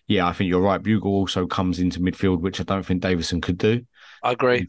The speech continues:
Speaker 1: He, he couldn't do that role, uh, as well. Uh, and I think he wants to be more like Ali, but Ali is Ali and he's better than him by a
Speaker 2: And I
Speaker 1: country
Speaker 2: think,
Speaker 1: mile.
Speaker 2: I think, I think Davison's a really good team player. I think he'll work hard for the team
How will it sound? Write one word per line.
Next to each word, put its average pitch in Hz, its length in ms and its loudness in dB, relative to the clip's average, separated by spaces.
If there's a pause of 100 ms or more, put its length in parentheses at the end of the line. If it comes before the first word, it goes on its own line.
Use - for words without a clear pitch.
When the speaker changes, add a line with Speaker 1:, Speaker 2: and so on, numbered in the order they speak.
(100)
Speaker 1:
He, 98 80 0
he 90 60 0
couldn't 95 200 0
do 92 140 2
that 90 140 2
role, 92 360 2
uh, 87 220 0
as 87 160 0
well. 92 340 2 (380)
Uh, 87 300 0
and 87 420 -2
I 90 120 0
think 90 220 0
he 95 120 2
wants 92 340 0
to 92 100 -4
be 90 100 2
more 95 300 4
like 98 360 2
Ali, 92 440 0 (340)
but - 120 -4
Ali 87 320 2
is 82 100 0
Ali 85 240 0
and 82 80 0
he's 80 100 -2
better 80 220 -4
than 80 120 -2
him 78 80 -2
by 80 100 0
a - 20 2
Speaker 2:
And 78 100 -2
I - 40 -4
Speaker 1:
country 262 200 2
Speaker 2:
think, - 120 2
Speaker 1:
mile. 254 100 2
Speaker 2:
I - 20 -4
think, 330 260 -4
I 262 80 2
think 320 220 -4
Davison's 190 460 2
a 160 120 0
really 180 180 4
good 151 120 2
team 165 240 -2
player. 98 300 -2
I - 60 -8
think 160 200 -4
he'll 151 180 4
work 143 360 4
hard 127 260 4
for 117 160 -4
the 110 100 -6
team 110 380 0